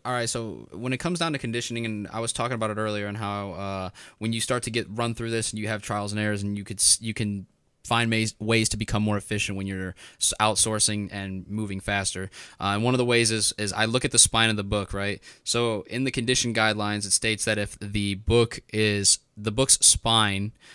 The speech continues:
um, is really, like, it's, it's not in great condition, then it's in good, it's gotta be listed as good condition, right? So,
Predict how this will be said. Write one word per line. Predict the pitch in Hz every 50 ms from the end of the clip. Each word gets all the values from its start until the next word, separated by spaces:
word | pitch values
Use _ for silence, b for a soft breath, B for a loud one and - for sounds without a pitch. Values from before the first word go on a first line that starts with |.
| b b b
um, | 95 101 101 98 98 95
is | 90 101 98 95 95 - - - _
really, | - 98 104 110 110 110 110 107 107 104 104 101 90
like, | 101 101 98 92 -
it's, | - - -
it's | 117 110 - - 120
not | 120 110 113
in | 113 110
great | 107 110 110
condition, | - 113 101 107 113 - 127 123 131 131 113
then | 107 110 104 104 104 98
it's | 107 107 - - -
in | - 110 104 101 98 98
good, | 101 101 101 101 95 92 -
it's | - 107 98 -
gotta | - 110 110 113
be | 101 110 107 104 -
listed | 101 101 104 101 - - 104 95
as | 92 92 92
good | - 104 95 -
condition, | - 98 98 95 - 92 95
right? | 98 104 104 107 98
So, | - - 120 117 113 110